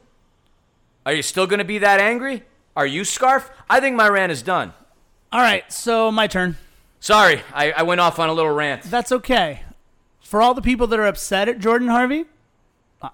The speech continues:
Speaker 2: I, I agree with you. I, I'm upset at Jordan Harvey. Jordan Harvey missed a P K. Jordan Harvey has three hundred and seventy some odd games in his career.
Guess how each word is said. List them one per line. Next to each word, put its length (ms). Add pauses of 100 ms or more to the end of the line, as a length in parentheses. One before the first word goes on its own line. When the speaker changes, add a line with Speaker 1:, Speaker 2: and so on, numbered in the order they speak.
(120)
Speaker 2:
I, 260
I 80
agree 300
with 180
you. 140 (760)
I, 320
I'm 200
upset 320
at 80
Jordan 240
Harvey. 320 (240)
Jordan 200
Harvey 200
missed 200
a 60
P 140
K. 240 (760)
Jordan 240
Harvey 220
has 140
three 240
hundred 220
and 160
seventy 380
some 240
odd 200
games 360
in 80
his 160
career. 400